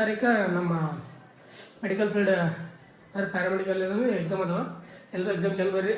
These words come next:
all the best to all. ಓಕೆ ಗೈಸ್, ನಂದು ನಾಳೆ ಎಕ್ಸಾಮ್ ಇಲ್ಲ, ನಮ್ಮ ಮುಂದದ ಎಕ್ಸಾಮ್, ಇನ್ನೊಂದು ಎರಡು ದಿನ ಬಿಟ್ಟದ ಎಕ್ಸಾಮ್. ಅವತ್ತಿನ ದಿನ ಒಂದು ಎಕ್ಸಾಮ್ ಬರೆದು ಬಂದ್ಬಿಟ್ರು ನಾವು, ಮತ್ತೇನು ಕೆಲಸ ಇಲ್ಲ. ನಾಳೆ ಒಂದಿಷ್ಟು ವರ್ಕ್ ಅದ, ನಾಳೆ ನಾಳೆ ವಿಡಿಯೋದಾಗ ನೋಡತ್ತೀರಂತ. ಓಕೆ ಗೈಸ್,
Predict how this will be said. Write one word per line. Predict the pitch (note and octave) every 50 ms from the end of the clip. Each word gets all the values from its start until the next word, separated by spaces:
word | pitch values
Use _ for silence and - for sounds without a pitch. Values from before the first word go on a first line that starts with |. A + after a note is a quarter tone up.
| -
all | G#3 F#3 F#3
the | F#3+ G3
best | F#3 F3+ - -
to | A#3+ C4 B3 - - - - - - G3
all. | F#3+ G3+ G#3+ B3 D4 - - - - - - - - - G#3
ಓಕೆ | F#3+ C4 B3 A#3
ಗೈಸ್, | B3 B3 A#3+ A#3 A#3 G#3+
ನಂದು | G3+ G#3+ A3 A3 G3+ G3+
ನಾಳೆ | G#3 G#3+ A3+ A#3 A3+ G#3+
ಎಕ್ಸಾಮ್ | - A3 A3 A3 A3+
ಇಲ್ಲ, | C4 C#4+ C4+ A#3
ನಮ್ಮ | G#3 G3+ G3+ G3 F#3+ F#3 F#3
ಮುಂದದ | G3+ G#3+ G#3 G#3 F#3+ G3 F#3 F3
ಎಕ್ಸಾಮ್, | D#3+ F#3 G3+ A#3 A#3
ಇನ್ನೊಂದು | G3 F#3+ G3 G3 G3 F#3+ F#3+ F#3
ಎರಡು | F3+ F3+ F3+ E3+
ದಿನ | F3+ F#3+ F3+
ಬಿಟ್ಟದ | - - F3+ F3 F3
ಎಕ್ಸಾಮ್. | D#3 E3+ F#3 A3 C4 - - - - - - - -
ಅವತ್ತಿನ | F#3 F#3 F#3 F#3+ F#3+
ದಿನ | G3 G3 F#3+ G3 F#3+
ಒಂದು | F3+ F3 F3
ಎಕ್ಸಾಮ್ | E3+ G3 F#3+ F3 F#3+
ಬರೆದು | F#3+ F#3 F#3
ಬಂದ್ಬಿಟ್ರು | F#3 F#3 F3+ F3 E3+ F3+ F#3+
ನಾವು, | G#3 C4 - - - - - - - -
ಮತ್ತೇನು | F#3+ - - G#3 G#3 G#3+ G3+ -
ಕೆಲಸ | G3 F#3+ F#3+ - G#3+ G#3
ಇಲ್ಲ. | A3 A3+ G#3 G3+
ನಾಳೆ | G3 G3 G3+ G3+
ಒಂದಿಷ್ಟು | G3+ G3+ - - A3+ G#3 F3+
ವರ್ಕ್ | F#3 G3 - G#3+ G3 G3
ಅದ, | G3 A#3+ A3+ - G#3+
ನಾಳೆ | F#3+ F#3 F#3+ F#3+ F#3+ F#3+
ನಾಳೆ | F#3 F3+ F#3 F#3+ F#3
ವಿಡಿಯೋದಾಗ | F3 F3+ F#3 F#3 F3+ F3+ F3+
ನೋಡತ್ತೀರಂತ. | F3+ F3+ F3+ F3 - F3+ F3 F3 C4+ D4 - - - - - - - - - - G#3+
ಓಕೆ | E3+ A#3 A3 G3+ G3+
ಗೈಸ್, | B3+ C4 B3 B3 -